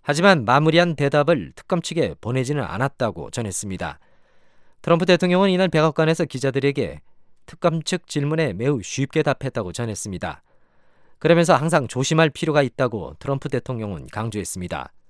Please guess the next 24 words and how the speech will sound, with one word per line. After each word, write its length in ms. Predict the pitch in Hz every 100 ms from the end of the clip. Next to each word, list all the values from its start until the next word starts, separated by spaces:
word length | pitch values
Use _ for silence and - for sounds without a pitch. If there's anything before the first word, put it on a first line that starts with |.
| - - - _ - - -
로버트 300 | - 147 175
뮬러 280 | 196 170 180
특검은 520 | 185 - 185 170 104
이른바 320 | 95 135 147 117
러시아 400 | 120 123 156 151
스캔들을 640 | - - 151 143 113 90
조사하고 420 | 123 120 113 101
있습니다. 580 | 92 101 90 92 76 - _ _ _ _ _ _ - 120
러시아 280 | 139 180
스캔들은 500 | 165 - 170 185 180
지난 500 | 117 147 156 110 101
미국 300 | 98 135 156
대통령 540 | - 123 - 143 151 147
선거에 640 | 147 143 143 151 87 - -
러시아가 440 | 104 120 147 139
개입했고 720 | 143 135 131 139 - 107 73 - _ _ - - -
이 80 | 143
과정에서 360 | 165 170 175
트럼프 460 | 180 - 180 - 180
후보 300 | 160 156 165
진영과 680 | 147 147 147 151 160 90 85 82
러시아가 560 | 127 127 139 131 127 85
내통했다는 800 | 127 135 156 147 135 131 110 85
의혹입니다. 720 | 117 120 104 98 95 73